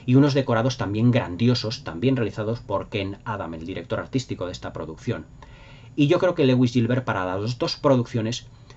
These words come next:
quiso, digamos, como al mismo equipo, por así decirlo, para darle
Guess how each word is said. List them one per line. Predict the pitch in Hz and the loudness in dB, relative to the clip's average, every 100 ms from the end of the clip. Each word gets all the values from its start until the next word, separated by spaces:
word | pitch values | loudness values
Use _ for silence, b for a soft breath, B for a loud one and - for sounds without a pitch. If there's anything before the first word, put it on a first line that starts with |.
| B B | B B
quiso, | - 170 165 151 | 0 2 4 4
digamos, | 120 120 127 | 4 4 2
como | - 107 101 | 0 -2 0
al | 98 | 2
mismo | 113 165 151 131 117 | 6 6 6 6 6
equipo, | 110 151 135 101 98 - - | 4 2 0 -2 -6 -6 -8
por | - 90 | -6 -6
así | - | 0
decirlo, | 131 127 127 113 113 | 2 2 2 0 0
para | 98 92 | -2 -2
darle | 127 117 120 | 0 2 0